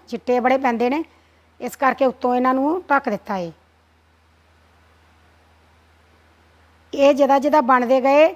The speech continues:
ਜਿਉਂ ਜਿਉਂ ਬਣਦੇ ਗਏ, ਤਿਉਂ ਤਿਉਂ ਇਹਨਾਂ ਨੇ ਤਰਨ ਲੱਗ ਜਾਣਾ, ਉੱਪਰ ਤੇਲ ਦੇ ਉੱਪਰ ਆ ਜਾਣਾ ਇਹਨਾਂ ਨੇ। ਆਹ ਦੇਖੋ ਆ ਗਏ ਨਾ ਉੱਪਰ।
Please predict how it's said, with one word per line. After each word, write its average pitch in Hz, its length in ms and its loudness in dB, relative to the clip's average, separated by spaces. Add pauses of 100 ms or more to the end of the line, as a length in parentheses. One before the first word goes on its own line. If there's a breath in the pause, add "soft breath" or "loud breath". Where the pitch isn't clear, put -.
ਜਿਉਂ 240 200 -2
ਜਿਉਂ 302 180 -2
ਬਣਦੇ 262 320 0
ਗਏ, 277 160 -2
ਤਿਉਂ 262 260 -4
ਤਿਉਂ 277 160 -2
ਇਹਨਾਂ 269 160 0
ਨੇ 277 80 -2
ਤਰਨ 247 340 -4
ਲੱਗ 233 160 0
ਜਾਣਾ, 233 240 -2
ਉੱਪਰ 240 280 -4
ਤੇਲ 214 280 -4
ਦੇ 220 100 -2
ਉੱਪਰ 226 360 -4
ਆ 214 160 -2
ਜਾਣਾ 190 260 -6
ਇਹਨਾਂ 185 140 -8
ਨੇ। 190 100 -10 (2250)
ਆਹ 220 160 -6
ਦੇਖੋ 202 320 -8 (280)
ਆ 226 160 0
ਗਏ 233 140 2
ਨਾ 330 120 2
ਉੱਪਰ। 330 300 -2